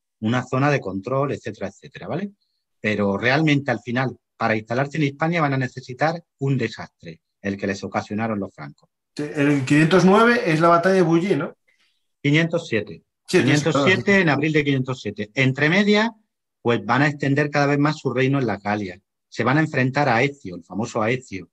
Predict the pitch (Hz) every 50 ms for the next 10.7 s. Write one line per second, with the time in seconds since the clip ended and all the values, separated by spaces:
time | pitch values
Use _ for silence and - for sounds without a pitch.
0 | _ _ _ _ _ _ _ - 110 107 104 98 98 98 107 135 175 185 185 -
1 | - 117 110 107 104 104 - 104 98 - 117 131 147 151 143 127 117 107 98 101
2 | 107 147 180 180 120 107 104 - - 110 104 101 110 127 131 - 160 147 147 143
3 | 139 143 135 143 139 131 143 143 143 139 135 131 135 135 131 135 - 165 170 185
4 | - _ _ _ _ _ _ _ _ - 113 110 110 107 101 104 101 - 127 135
5 | 135 143 135 135 127 120 120 127 139 147 143 131 139 - - _ _ _ - -
6 | 123 120 117 113 123 147 147 151 151 156 175 202 202 - - _ _ _ _ _
7 | _ - 101 101 101 95 95 95 92 98 98 95 95 - 127 131 131 127 120 120
8 | 117 117 - - 120 110 - 143 147 151 147 151 185 202 202 _ _ _ _ _
9 | _ _ _ _ - 92 87 95 104 113 123 135 127 135 131 120 131 143 156 151
10 | 131 - - 113 104 117 117 107 - 139 165 139 95 92